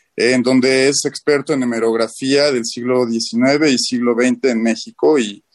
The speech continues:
y ediciones comentadas de autores mexicanos.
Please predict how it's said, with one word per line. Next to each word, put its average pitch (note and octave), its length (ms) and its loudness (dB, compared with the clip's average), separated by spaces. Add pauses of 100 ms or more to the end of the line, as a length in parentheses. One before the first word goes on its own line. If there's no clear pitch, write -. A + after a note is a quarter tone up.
(380)
y A2+ 180 4
ediciones A#2 600 4
comentadas G#2 760 0
de G2+ 120 2
autores G2+ 360 0
mexicanos. - 760 -2